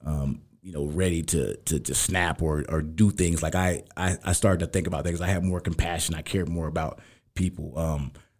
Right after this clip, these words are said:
I attended church there regularly. Like, we always did. Like, we had a structured program. We had aerobics. We had church. We had, uh, you know, they just had, you know, different camps and things like that. Um, I was, uh, um, I was in a chef school. I did culinary arts. I did, you know, so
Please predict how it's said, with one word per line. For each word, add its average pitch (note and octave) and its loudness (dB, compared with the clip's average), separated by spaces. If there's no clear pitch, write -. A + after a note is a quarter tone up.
I F2+ 6
attended F2+ 6
church F#2+ 4
there F2 4
regularly. E2+ 2
Like, D#2 -2
we F2+ 0
always F2+ 4
did. D#2 -2
Like, D#2+ -4
we F#2 0
had F#2+ 4
a - 0
structured E2+ -2
program. E2+ -2
We F2 0
had F2 2
aerobics. E2 0
We E2+ -2
had F2 0
church. - -2
We E2+ -10
had, E2+ 0
uh, A#1 -8
you F#2+ -18
know, F2 -4
they G#2 2
just F#2+ 0
had, E2+ 2
you - 0
know, D3+ 8
different B2+ 6
camps G#2+ 8
and F#2+ 0
things G#2 6
like F#2+ 6
that. G2+ 6
Um, F#2 4
I G2 4
was, F#2 2
uh, F2 0
um, D2 0
I D#2+ 0
was - 0
in G2+ 6
a F#2 6
chef G2 6
school. D#2+ 0
I E2+ 2
did E2 -2
culinary F2 2
arts. D#2+ -4
I C2 -2
did, D#2 -2
you F#2 -2
know, F#2 4
so D#2+ -2